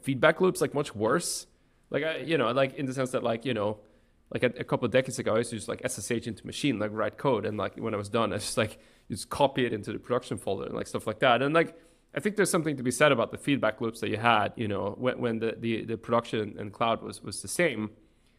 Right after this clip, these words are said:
And, and so, like, to me, like, my starting point was, like, I wanna make data teams really productive. Like, and, and I want them to not have to think about this, like, production versus a, a cloud. So, so, so what if I can, like, take the, the, the local development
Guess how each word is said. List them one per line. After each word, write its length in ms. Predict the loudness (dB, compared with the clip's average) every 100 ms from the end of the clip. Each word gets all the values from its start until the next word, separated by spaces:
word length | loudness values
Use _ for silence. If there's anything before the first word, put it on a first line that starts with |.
| _
And, 140 | -12 -4
and 80 | 2
so, 140 | 8 8
like, 280 | 8 4 2
to 100 | 6
me, 160 | 10
like, 180 | 10 8
my 80 | 6
starting 300 | 6 6 6
point 180 | 0 0
was, 100 | -2
like, 140 | 4
I 80 | 6
wanna 160 | 8
make 180 | 8 6
data 160 | 6 4
teams 220 | 0 0
really 120 | 0
productive. 480 | 4 6 6 4 -2
Like, 200 | -2 0
and, 160 | 0 2
and 160 | 4
I 20 |
want 240 | 6 4 4
them 120 | 0
to 100 | 4
not 200 | 4 4
have 120 | 2
to 80 | -6
think 220 | -2 -2
about 240 | 0 0 -2
this, 160 | -4
like, 120 | -8 -4
production 460 | -4 -4 -4 -4
versus 540 | -4 -4 -4 -4 -8 -14 _ _ _ _ _
a, 200 | -10 -8
a 40 | -6
cloud. 600 | 6 8 8 6 2 -4 -16 _ _ -8
So, 140 | -8
so, 340 | 2 4 4 2
so 120 | 2
what 180 | 6 8
if 100 | 8
I 100 | 6
can, 160 | 6
like, 300 | 4 2 -2 -20 _ _ _ -4
take 320 | 2 2 4
the, 280 | 6 6 6 2
the, 260 | 0 0
the 100 | 2
local 280 | 6 6 4
development 640 | 4 8 8 8 2 0